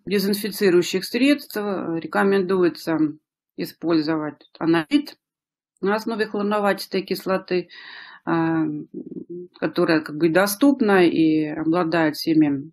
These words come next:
дезинфицирующими свойствами не только для вирусов, но и бактерий, то, что на основе активного хлора.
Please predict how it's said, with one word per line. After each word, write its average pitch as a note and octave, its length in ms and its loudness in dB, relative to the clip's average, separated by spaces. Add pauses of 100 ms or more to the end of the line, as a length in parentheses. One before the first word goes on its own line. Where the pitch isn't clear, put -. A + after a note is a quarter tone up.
(100)
дезинфицирующими D#3+ 1000 4
свойствами A#3 580 2
не F3+ 140 4
только D#3+ 280 -2
для D#3 220 2
вирусов, D3 440 0
но C#3+ 200 2
и C#3 80 -6
бактерий, G#3+ 560 0
то, F#3+ 140 -6
что - 160 -4
на F#3 120 6
основе E3 400 2 (1120)
активного E3 580 4
хлора. D#3 440 0